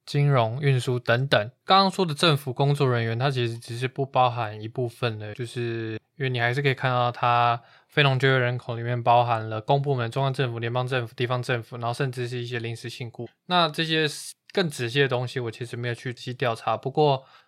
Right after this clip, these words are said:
呃，大家基本上都是看数，就是去看那个数字的增减。那非农就业人口基本上包含了美国九成以上的就业人口，呃，他们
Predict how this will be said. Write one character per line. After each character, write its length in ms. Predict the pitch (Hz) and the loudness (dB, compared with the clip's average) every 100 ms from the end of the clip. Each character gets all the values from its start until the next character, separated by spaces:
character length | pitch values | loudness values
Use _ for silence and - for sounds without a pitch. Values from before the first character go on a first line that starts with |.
| _ 151 | _ 0
呃， 540 | 131 127 120 120 135 | 2 4 4 2 2
大 160 | 175 151 | 4 4
家 180 | 147 147 | 4 4
基 160 | 147 | 2
本 160 | 147 123 | 0 0
上 100 | 131 | 0
都 120 | 127 | -2
是 100 | 123 | -4
看 240 | - 135 120 | -4 -4 -4
数， 220 | - - _ | -10 -14 _
就 100 | - | -8
是 140 | 123 120 | -6 -6
去 120 | - | -6
看 520 | - 139 127 113 113 | -2 2 2 0 -2
那 100 | 131 | -2
个 80 | 131 | -2
数 220 | - 135 | -4 -4
字 160 | 120 117 | -4 -6
的 100 | 113 | -6
增 300 | - 113 113 | -2 -2 -2
减。 200 | - - _ _ _ | -6 -12 _ _ _
那 380 | 151 139 135 127 | 2 6 6 6
非 140 | 127 160 | 4 4
农 160 | 143 | 4
就 140 | 143 139 | 6 6
业 40 | |
人 200 | 123 127 | 6 4
口 360 | 127 117 110 - - _ | 2 0 0 -8 -20 _
基 140 | - | -2
本 80 | 143 | 0
上 140 | 139 135 | 0 4
包 200 | 139 135 | 4 4
含 220 | 135 117 | 2 2
了 180 | 113 113 | 0 0
美 420 | 117 117 117 - _ - | 0 0 -2 -6 _ -6
国 320 | 131 131 143 143 | 0 2 0 -2
九 240 | 147 123 | -2 -2
成 260 | 120 127 123 | -2 -2 -2
以 80 | 123 | 0
上 200 | 131 139 | 2 2
的 100 | 131 | 2
就 220 | 143 131 | 2 4
业 80 | 117 | 2
人 200 | 107 113 | -2 -8
口， 360 | - - - _ _ | -10 -12 -12 _ _
呃， 180 | 139 127 | 0 0
他 220 | - 202 | 2 4
们 300 | 214 123 | 4 2